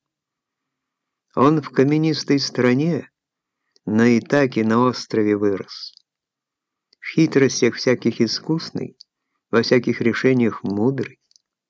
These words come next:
К ней Антенор обратился разумный с такими словами: Очень всё правильно, женщина. То, что сейчас ты сказала.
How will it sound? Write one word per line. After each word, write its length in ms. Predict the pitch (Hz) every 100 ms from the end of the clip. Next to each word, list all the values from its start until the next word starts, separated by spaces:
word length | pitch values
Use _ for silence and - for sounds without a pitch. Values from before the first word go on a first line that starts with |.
| _ _ _ _ _ _ _ _ _ _ _ _ _ _ _ _ _ _ _ _ _ _
К 100 | -
ней 560 | 117 139 135 131 131 _ _ _ _
Антенор 800 | 120 120 110 117 113 127 113
обратился 680 | 110 101 101 98 143 160 -
разумный 580 | 123 107 104 110 107 104
с 120 | -
такими 400 | - 120 117 104
словами: 540 | 95 - 95 92 - _ _ _ _ _ _ _ _ _ _ _ _ _ _ _ _ _ _ _ _ -
Очень 320 | 117 139 165
всё 200 | 165 180
правильно, 540 | 175 160 147 160 165
женщина. 680 | 151 110 95 90 - - - _ _ _ _ _ _ _ _ _ _ _ _ _ _ _
То, 160 | 147
что 180 | 180 -
сейчас 480 | 135 127 - 139 160
ты 140 | -
сказала. 600 | 135 - 123 98 101 113